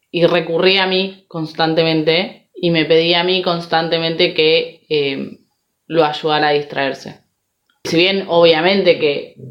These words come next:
nada, esto no tiene que ser, o sea,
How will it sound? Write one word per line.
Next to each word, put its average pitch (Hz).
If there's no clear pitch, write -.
nada, 151
esto 151
no 151
tiene 160
que 143
ser, 143
o 147
sea, 139